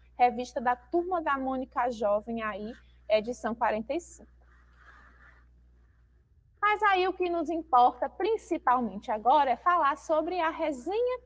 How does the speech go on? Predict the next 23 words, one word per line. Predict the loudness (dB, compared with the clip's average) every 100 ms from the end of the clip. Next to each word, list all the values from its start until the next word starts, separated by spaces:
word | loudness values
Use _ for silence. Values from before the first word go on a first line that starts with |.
| -10
crítica. | -8 -8 -12 -18 -16 -12 -6
E | -4
nesse | -2 -6 -6
caso, | -14 -8 -8 -6 -10
o | -6
texto | -6 -6 -6
de | -4
resenha | -2 -4 -4 -4 -6
crítica | -10 -12 -12 -14
que | -10
nós | -6 -6
vamos | -4 -8 -8 -14 -20 -20 -10
ler | -4 0 2 2 0 -8 -8
e | -2 0
observar | 0 -4 -10 -10 -10 -14 -14 -18 -20 -20 -4
é | 0
o | 0
texto | 2 -2 0 -2
de | -4
resenha | -2 -2 -2 -6
crítica | -8 -12 -12 -10 -10
sobre | 0 2 2 -2 -4
uma | -4 -4